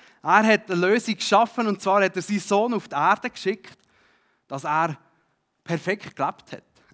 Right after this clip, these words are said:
Er hat in jedem Augenblick von seinem Leben Gott geehrt. Alles hat er danach ausgerichtet, ausgerichtet, dass Gott die Ehre bekommt in seinem Leben. Das, was wir nie schaffen,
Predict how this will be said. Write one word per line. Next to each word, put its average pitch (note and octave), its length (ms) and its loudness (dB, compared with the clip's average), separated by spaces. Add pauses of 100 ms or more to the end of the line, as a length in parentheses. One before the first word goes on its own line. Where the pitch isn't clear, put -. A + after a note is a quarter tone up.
Er B3 260 6
hat A3 160 -2
in F3+ 160 -8
jedem C4 320 2
Augenblick B3+ 580 2
von A#3 160 -2
seinem A3 200 -2
Leben A3+ 480 4 (400)
Gott - 320 -2
geehrt. - 500 -6 (960)
Alles C#4 380 2
hat G#3 180 0
er F#3 160 2
danach F3+ 380 0
ausgerichtet, A#3 800 -6 (460)
ausgerichtet, G#3+ 880 -6
dass C#3 220 -8 (220)
Gott A3 420 -8
die - 160 -18
Ehre A3+ 200 -6
bekommt F3+ 440 -14
in A#2+ 80 -18
seinem D3+ 180 -10
Leben. C3+ 320 -16 (380)
Das, C#4 240 4
was B3 100 4
wir B3 180 2
nie C4+ 380 4
schaffen, C4 640 -4